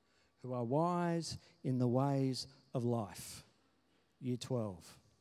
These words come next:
It is possible today to do it differently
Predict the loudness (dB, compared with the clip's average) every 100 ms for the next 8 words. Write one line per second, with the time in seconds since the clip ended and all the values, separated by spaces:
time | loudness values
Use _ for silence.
0 | _ _ _ _ _ _ _ _ _ _
1 | _ _ _ _ _ _ _ -20 -20 _
2 | _ _ _ _ _ _ _ _ -2 0
3 | 0 -2 0 0 0 -4 -4 -6 -8 -10
4 | -6 -6 -6 -12 -20 _ _ _ _ _
5 | _ _ _ _ _ _ _ _ _ _
6 | _ _ _ _ -2 6 8 8 2 -2
7 | -6 -8 -10 -12